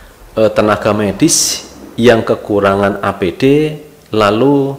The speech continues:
beliau tidak memakai alat seperti itu.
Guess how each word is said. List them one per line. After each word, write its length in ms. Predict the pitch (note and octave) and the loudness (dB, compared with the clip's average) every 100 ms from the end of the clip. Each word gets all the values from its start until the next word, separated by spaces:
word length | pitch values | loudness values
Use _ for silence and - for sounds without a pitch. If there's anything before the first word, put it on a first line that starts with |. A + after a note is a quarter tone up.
| - | -6
beliau 560 | G2+ G#2+ C3 C#3+ - | 0 4 4 2 -4
tidak 320 | - A#2 A2+ G#2+ | -4 -2 -2 -2
memakai 480 | G2 F#2 F#2 E2 C2 - - - - | -4 -4 -6 -8 -10 -16 -20 -20 -8
alat 320 | B2 C3+ C#3 | -2 0 -2
seperti 400 | B2 A2+ G2 F2+ | -4 -4 -4 -4
itu. 160 | E2+ | -4